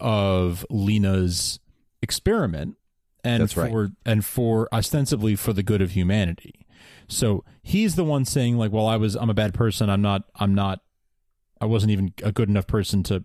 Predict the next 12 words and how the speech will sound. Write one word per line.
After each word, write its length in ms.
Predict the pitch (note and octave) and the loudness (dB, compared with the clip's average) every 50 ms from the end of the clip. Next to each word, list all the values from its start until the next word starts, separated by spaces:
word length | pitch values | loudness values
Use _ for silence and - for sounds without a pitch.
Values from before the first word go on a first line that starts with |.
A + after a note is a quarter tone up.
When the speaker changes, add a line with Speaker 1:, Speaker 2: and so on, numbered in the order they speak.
| - | -8
Speaker 1:
have, 340 | - - G#2 F#2+ F2 G#2 - _ _ _ _ _ | -6 -4 -4 -4 -4 -8 -14 _ _ _ _ _
I 60 | - A2 | -4 -2
wouldn't 300 | G#2 A#2 A2+ F#2 G2+ G2+ | 0 0 2 2 2 2
have 100 | G2+ G#2 | 2 2
even 160 | G#2 F#2+ F#2+ | 2 2 2
volunteered 440 | F#2 G#2 G2 G2 F#2+ G2+ G#2 G2 F2 | 2 2 2 2 2 2 0 0 0
to 60 | F2+ | 0
save 200 | - - F#2+ F2 | 0 0 0 2
my 100 | F#2 F2+ | 2 2
own 120 | F2+ F2 | 2 2
brother's 340 | F2 A2+ B2+ A#2+ G#2 F#2 F#2 | 2 2 0 0 0 0 -2
life." 300 | F#2 F2 F2 - - - | -2 -2 -2 -4 -8 -16